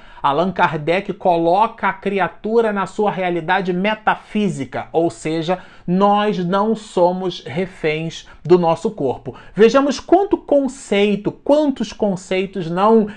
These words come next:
gravitam aqui em torno dessas mesmas relações, né? E ele continua:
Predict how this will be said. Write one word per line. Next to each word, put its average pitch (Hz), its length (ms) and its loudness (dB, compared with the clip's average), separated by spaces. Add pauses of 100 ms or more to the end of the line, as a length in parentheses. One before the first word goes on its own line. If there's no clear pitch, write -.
gravitam 196 920 2
aqui 208 520 -2 (120)
em 202 160 4
torno 214 440 6
dessas 175 360 2
mesmas 156 520 -2
relações, 135 680 -2
né? 151 260 -2 (140)
E 202 120 6
ele 302 120 6
continua: 233 800 2